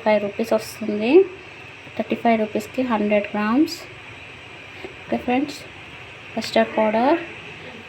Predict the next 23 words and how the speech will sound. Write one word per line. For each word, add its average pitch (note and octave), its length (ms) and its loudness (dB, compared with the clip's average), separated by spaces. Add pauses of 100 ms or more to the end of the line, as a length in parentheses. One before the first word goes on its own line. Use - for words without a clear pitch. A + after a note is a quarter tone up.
మనకి A#3+ 340 0
కస్టర్డ్ A3+ 420 0
పౌడర్ A#3 380 4 (560)
మనం A3+ 220 2 (960)
హాఫ్ A#3 280 6 (100)
లీటర్ A#3 440 6 (200)
మిల్క్కి A3+ 460 0
ఒక A#3+ 220 0
టూ A#3+ 100 4 (140)
టే-, G#3+ 240 2 (160)
టేబుల్ A3 360 4
స్పూన్ A3+ 380 0 (1120)
కస్టర్డ్ G#3+ 420 2
పౌడర్ G3 360 6
తీసుకోవాలి. G3+ 640 4 (680)
So, C#4+ 120 2 (400)
షుగర్ A#3 520 6 (1300)
వన్ A3+ 140 2 (100)
కప్, G#3 280 0 (520)
as G#3+ 120 -2 (100)
per A#3+ 220 4
taste A3 280 2 (120)
మీరు A3 180 0